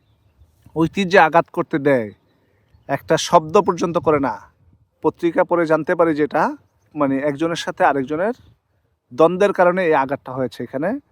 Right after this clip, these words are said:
কোনো পরিকল্পনা ছিল না। বুঝানোর ভাষাগুলো দেখেন, প্রশাসনের বুঝানোর ভাষাগুলো দেখেন। আপনার সাথে আমার দ্বন্দ্ব হইলে আমি গিয়া কি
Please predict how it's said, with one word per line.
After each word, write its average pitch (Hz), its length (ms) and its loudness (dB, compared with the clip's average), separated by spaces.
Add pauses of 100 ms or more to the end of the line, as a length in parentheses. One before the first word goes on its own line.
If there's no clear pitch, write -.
(420)
কোনো 143 260 -2 (100)
পরিকল্পনা 151 580 -4
ছিল 120 220 -14
না। - 380 -20 (480)
বুঝানোর 160 440 2
ভাষাগুলো 156 540 0
দেখেন, 123 360 -6 (240)
প্রশাসনের 147 500 -8
বুঝানোর 135 460 -4
ভাষাগুলো 131 520 -6
দেখেন। 113 300 -12 (600)
আপনার 170 280 2
সাথে 202 220 0
আমার 180 200 4
দ্বন্দ্ব 165 280 0
হইলে 190 200 2
আমি 151 220 2
গিয়া 165 160 0
কি 160 400 -2